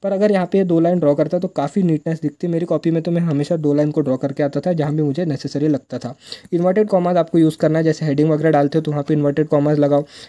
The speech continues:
ब्रैकेट्स लगाओ, क्योंकि ये सारी चीज़ें काफ़ी हाईलाइटेड दिखाती है आपके पेपर को। जैसे ये देख लीजिए, यहाँ पे मैंने लिखा है इंपॉर्टेंट टिप्स, अगर मैं इंपॉर्टेंट टिप्स को ये इन्वर्टेड कॉमास और ये लाइन वगैरह हटा दूँ तो कैसा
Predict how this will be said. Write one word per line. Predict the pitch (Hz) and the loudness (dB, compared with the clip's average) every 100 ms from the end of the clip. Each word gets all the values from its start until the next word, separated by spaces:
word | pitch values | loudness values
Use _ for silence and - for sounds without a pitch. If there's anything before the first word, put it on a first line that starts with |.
| - | -4
ब्रैकेट्स | 156 151 202 - | 0 2 0 2
लगाओ, | 165 165 | 0 0
क्योंकि | 165 165 | -2 -2
ये | 180 170 | -2 0
सारी | 165 160 | 0 0
चीज़ें | 160 147 190 - - - | 0 0 0 -4 -18 -4
काफ़ी | 160 208 | 0 0
हाईलाइटेड | 170 143 156 190 175 | 0 -2 -2 -2 -4
दिखाती | 160 147 151 143 185 | -4 -6 -4 -4 -2
है | 170 | -2
आपके | 135 160 | -2 -4
पेपर | 139 123 127 | -4 -4 -4
को। | 143 | 0
जैसे | 156 196 | 0 2
ये | 175 | 2
देख | 151 135 | 2 2
लीजिए, | 127 131 151 - _ | -2 -4 -8 -14 _
यहाँ | 170 180 | -6 0
पे | |
मैंने | 208 190 | 2 2
लिखा | 185 170 | 0 0
है | 180 185 | -2 0
इंपॉर्टेंट | 151 147 143 165 | 0 0 0 -2
टिप्स, | 156 135 - - _ _ - | -2 -4 -8 -20 _ _ -4
अगर | 180 214 | 0 2
मैं | 208 | 2
इंपॉर्टेंट | 185 175 196 196 | 2 0 0 -2
टिप्स | 170 | -4
को | - 196 | -2 -2
ये | 185 | 0
इन्वर्टेड | 160 151 175 | 0 0 -2
कॉमास | 175 170 170 | 0 2 4
और | 170 165 | 2 2
ये | |
लाइन | 160 143 160 | 2 2 2
वगैरह | 165 170 | 2 0
हटा | 160 | 0
दूँ | 156 160 | -2 -2
तो | 175 | -2
कैसा | 170 190 | 0 0